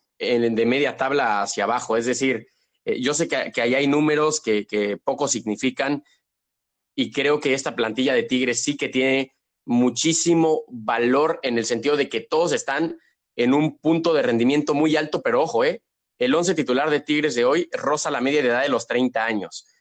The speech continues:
Es un equipo también veterano y eso, pues, puede, eh, venir bien. Y cuando hablamos de estados financieros o de valor de plantilla, pues, sabemos que el hecho de que un equipo tenga jugadores más veteranos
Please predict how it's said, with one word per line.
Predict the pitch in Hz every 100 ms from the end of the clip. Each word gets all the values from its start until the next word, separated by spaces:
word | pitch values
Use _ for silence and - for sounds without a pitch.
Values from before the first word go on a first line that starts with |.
| _
Es | 110
un | 135
equipo | 135 139
también | 120 127
veterano | 123 113 113 120 101 - _ _
y | - 123
eso, | 156 131
pues, | 107 -
puede, | 113 123 117 104 104 104 -
eh, | 110
venir | 113 123 127
bien. | 127 143 113 _ _ _
Y | - 107
cuando | 123 113
hablamos | 117 131 147 151 120
de | 117 113 107 104 _ _
estados | 110 - 139 -
financieros | 117 107 110 135 139 135 120 113
o | 110
de |
valor | 104 107 127
de | 127
plantilla, | 117 110 123 127 135
pues, | 107 107 -
sabemos | - 101 104 131 135
que | - 113 - _ _
el | 113 127
hecho | 131 117
de | 107
que | 110 107
un | 131 131 - _ _ -
equipo | 117 135 139 110 -
tenga | 131 123
jugadores | - 110 123 117
más | 120 113
veteranos | 120 123 123 143 175 -